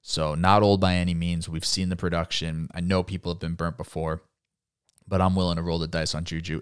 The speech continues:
if the price is cheap enough. Like, I'm not going out and paying through the nose for Juju Smith-Schuster, but, you know, I'd float some, some buy low offers out there. And I use that term,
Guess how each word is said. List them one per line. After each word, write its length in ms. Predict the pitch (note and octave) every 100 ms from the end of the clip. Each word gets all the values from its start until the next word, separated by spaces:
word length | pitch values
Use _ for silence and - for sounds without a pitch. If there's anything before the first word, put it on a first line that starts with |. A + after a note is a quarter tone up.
| _
if 200 | A2 G#2
the 80 | E2+
price 280 | - E2 D#2+
is 120 | D#2+
cheap 240 | - D#2
enough. 340 | A#1+ A#1+ - -
Like, 160 | D2+
I'm 80 | E2
not 180 | F2 F#2
going 200 | F2 F2
out 160 | E2 -
and 80 |
paying 260 | - F2 E2
through 160 | F#2 E2
the 80 |
nose 340 | D#2 D#2+ D#2+ D#2+
for 120 | G2
Juju 280 | F2+ F#2 F#2+
Smith-Schuster, 800 | - F#2+ - G2+ - G#2 A2 A#2 _ _ _ _ _ _ _
but, 260 | C3 A#2+ -
you 80 | A#2
know, 100 | F#2+
I'd 160 | F#2+
float 240 | - G#2+ F2+
some, 440 | - F#2 F2 D2 _ _
some 240 | - F#2+
buy 220 | E2 E2+ E2
low 280 | D#2 D#2+
offers 360 | D#2 D#2+ D#2+ E2+
out 180 | D#2+ -
there. 160 | E2
And 140 | F2 G2
I 20 |
use 280 | G#2 A2+ G#2
that 280 | G2 F#2+ -
term, 520 | G2 F#2 F2 E2+